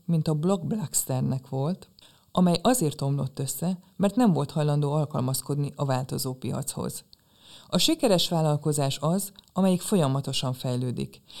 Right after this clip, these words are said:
És ahhoz, hogy sikeres vállalkozó legyél, mindig arra kell törekedned, hogy kihívások elé állítsd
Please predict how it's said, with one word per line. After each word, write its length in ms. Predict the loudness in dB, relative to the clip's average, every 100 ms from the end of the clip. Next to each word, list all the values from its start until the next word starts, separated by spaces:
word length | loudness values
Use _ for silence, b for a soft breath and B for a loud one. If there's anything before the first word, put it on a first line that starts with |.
| B
És 160 | -2 4
ahhoz, 360 | 6 8 6 4
hogy 100 | 2
sikeres 540 | 0 0 2 2 0
vállalkozó 640 | 0 2 0 0 -2 0
legyél, 400 | 2 2 2 0 -2 B
mindig 360 | 2 4 4 4
arra 280 | 0 2 0
kell 220 | 0 -2
törekedned, 760 | 0 -2 -2 -4 0 0 -2 -8 b b
hogy 220 | -6 -4
kihívások 800 | -4 0 0 0 -2 -2 -6 -6
elé 240 | -6 -6 -4
állítsd 600 | 0 2 2 2 -2